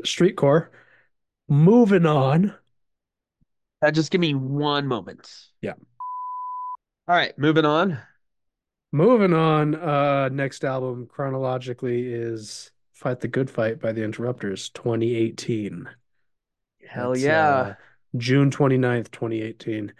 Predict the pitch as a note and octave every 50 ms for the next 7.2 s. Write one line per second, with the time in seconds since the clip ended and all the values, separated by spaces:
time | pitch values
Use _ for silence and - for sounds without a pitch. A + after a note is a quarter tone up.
0 | _ _ _ _ _ _ _ C3+ B2 B2 D3 D#3 C#3+ - - D#3+ D3 C#3+ C#3 C#3
1 | C3+ C3 B2 A#2+ A2 - - - - - _ _ _ _ _ _ _ _ _ _
2 | _ _ _ _ _ _ _ _ _ _ _ _ _ _ _ _ _ _ _ _
3 | _ _ _ _ _ _ _ _ - - C#3 B2 - - _ C#3 C3 C3 B2+ B2
4 | A2+ - _ B2+ B2+ B2+ B2 - C#3 B2+ B2 A#2+ A#2+ A#2+ A#2 A#2+ A#2 A2+ A2+ -
5 | B2 A#2+ A#2 A#2 A#2 A#2 A#2+ A#2 A#2 A#2 A2+ A2+ A2 G#2+ G#2+ G#2+ G#2+ - A2 -
6 | _ - A#2 G2+ G2+ G#2+ A2+ G#2+ G2+ G2+ G2 G2+ G#2+ G#2+ G2 F#2+ F#2 F#2 F#2 F#2
7 | - G2 G2+ G2